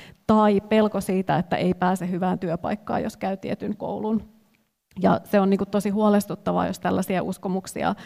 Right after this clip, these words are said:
esiintyy laajemmin, koska se tosiaan vaikuttaa sit erityisesti niihin oppilaisiin ja henkilöstöön, jotka sit näitä ikään kuin huono-,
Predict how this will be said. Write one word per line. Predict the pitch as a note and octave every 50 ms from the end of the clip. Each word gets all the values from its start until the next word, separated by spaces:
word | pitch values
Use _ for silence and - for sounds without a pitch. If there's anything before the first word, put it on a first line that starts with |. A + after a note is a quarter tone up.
| - - - - - - _
esiintyy | - G#3 G3+ - G3 F#3+ F#3 F#3 F#3 F#3
laajemmin, | F#3+ G3+ G3 G3 F#3+ F#3+ D#3+ E3+ G3 G#3 G#3 G#3+ A3 G3+ -
koska | - - F3+ - - F#3
se | F3+ F3+ D#3 D#3+ -
tosiaan | - F3+ F3+ - F#3+ F#3 F#3
vaikuttaa | F#3+ G3+ G3 G3 G3 G3+ - - - -
sit | F#3+ G3+ F#3 -
erityisesti | - F#3+ F#3+ - - - F#3 F#3 G3+ - - F#3
niihin | F3 E3 F3 F#3 F3 -
oppilaisiin | G3+ G3+ - - G3 F#3 F3 F#3 G3 - G3 F#3
ja | - F#3+
henkilöstöön, | G3 E3 G3 G3 F#3 - G#3 G#3+ G3+ - - F3+ -
jotka | - G3 - - - G#3
sit | G3+ G3 -
näitä | F#3+ F#3+ G#3+ A3 -
ikään | G#3 A#3 A3 G#3+ A3
kuin | G#3+ A3 G#3 G#3+
huono-, | G#3 G3+ G3+ G#3 G3+